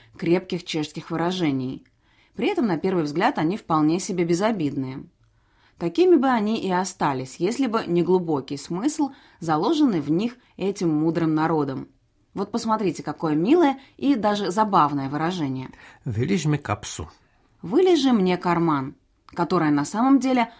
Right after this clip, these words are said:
Speaker 1: означает, что вас послали далеко и надолго. Ну не это ли настоящая изобретательность? Ну, ругательств понемножку, чтобы вы совсем у меня тут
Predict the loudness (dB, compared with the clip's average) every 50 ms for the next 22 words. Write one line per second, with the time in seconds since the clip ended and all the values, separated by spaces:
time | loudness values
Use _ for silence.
0 | _ _ -4 -2 -2 -2 -2 -2 -2 -2 -2 -2 -2 0 2 2 2 2 2 -2
1 | -2 0 2 2 2 2 0 -2 -4 -6 -2 -2 0 0 0 -2 -2 -2 -2 0
2 | 2 2 2 2 0 0 2 2 2 2 0 -2 -4 -6 -10 -14 _ _ _ _
3 | _ -20 _ _ _ _ -2 0 2 4 4 4 4 2 2 0 0 0 0 -2
4 | -4 -4 -4 -4 -2 -2 -2 -4 -4 -4 -4 -4 -2 -2 -2 -2 -2 -2 -2 -4
5 | -4 -6 -6 -10 -10 -10 -12 -14 -18 -20 _ -20 _ _ _ _ _ _ _ _
6 | _ _ _ _ _ _ 4 6 6 6 6 2 0 0 0 2 4 4 4 4
7 | 2 -2 -6 -8 -10 -4 -2 0 2 4 4 4 2 2 -2 -6 -12 -18 -18 -12
8 | -6 -4 -2 -2 0 0 0 0 0 -2 -4 -2 -2 0 2 2 2 0 0 -2
9 | -4 -6 -6 -8